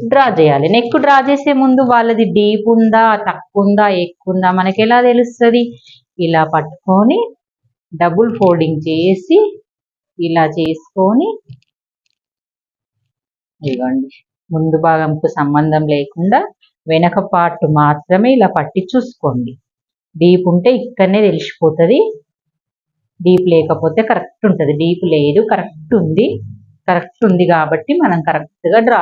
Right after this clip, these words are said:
చేసుకోవాలి. లైన్ బయటకు అవసరం లేదు. కొంచెం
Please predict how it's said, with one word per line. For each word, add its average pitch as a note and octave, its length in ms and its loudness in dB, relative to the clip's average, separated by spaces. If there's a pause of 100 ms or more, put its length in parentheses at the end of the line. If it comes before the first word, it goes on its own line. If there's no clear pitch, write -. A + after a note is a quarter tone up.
(140)
చేసుకోవాలి. E3 640 0 (100)
లైన్ D#3+ 240 0 (100)
బయటకు D3 420 0
అవసరం D#3 360 -2 (100)
లేదు. F3+ 220 0 (420)
కొంచెం F3 400 2